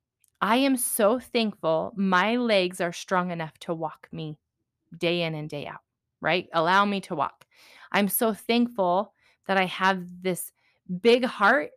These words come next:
that creates connections with other people,"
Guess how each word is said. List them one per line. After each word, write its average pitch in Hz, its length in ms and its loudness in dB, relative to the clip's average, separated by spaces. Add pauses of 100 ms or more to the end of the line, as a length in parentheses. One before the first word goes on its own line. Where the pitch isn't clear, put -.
(160)
that 190 200 -2
creates 214 460 -4
connections 170 800 -8
with 165 140 -8
other 165 220 -6
people," - 500 -20